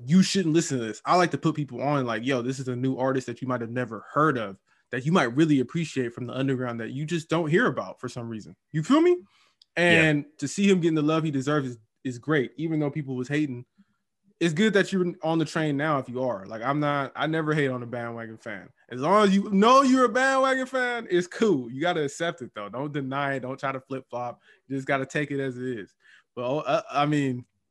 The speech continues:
Speaker 1: besides that point, you know, R I P Doom, man. I, I miss him. I never knew the guy, of course, but I miss him just like,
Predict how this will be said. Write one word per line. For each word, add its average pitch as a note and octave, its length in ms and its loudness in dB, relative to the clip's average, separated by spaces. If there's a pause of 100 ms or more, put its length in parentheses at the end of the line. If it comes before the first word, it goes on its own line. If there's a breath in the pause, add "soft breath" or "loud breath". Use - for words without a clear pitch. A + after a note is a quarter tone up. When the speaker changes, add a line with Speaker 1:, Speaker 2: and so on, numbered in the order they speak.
(440)
Speaker 1:
besides E3+ 380 2
that D3+ 180 4
point, B2+ 340 -6
you B2+ 120 -8
know, A2 320 -10 (680)
R D#3+ 220 6
I D#3 40 2
P D3+ 220 -4
Doom, B2+ 300 -6
man. A2+ 320 -10
I, A#2 320 -4
I - 20 0
miss D#3+ 320 0
him. D3+ 200 -6 (440 soft breath)
I D3+ 120 -2
never F#3+ 280 2
knew G#3 200 2
the G3+ 100 -2
guy, F#3+ 220 4
of F#3 120 2
course, F#3 280 0
but C#3 160 -6
I C3 100 -2
miss D#3+ 340 -4
him C3+ 160 -8
just C#3 240 -10
like, C3 280 -8